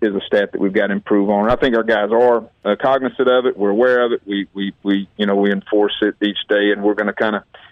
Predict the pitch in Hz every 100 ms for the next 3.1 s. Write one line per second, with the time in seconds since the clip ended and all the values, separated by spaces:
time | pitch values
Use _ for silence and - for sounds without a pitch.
0 | - 107 - 131 110 107 107 104 101 110
1 | 104 - _ 107 101 95 - 98 - 101
2 | 101 101 98 92 101 98 98 95 - 92
3 | 92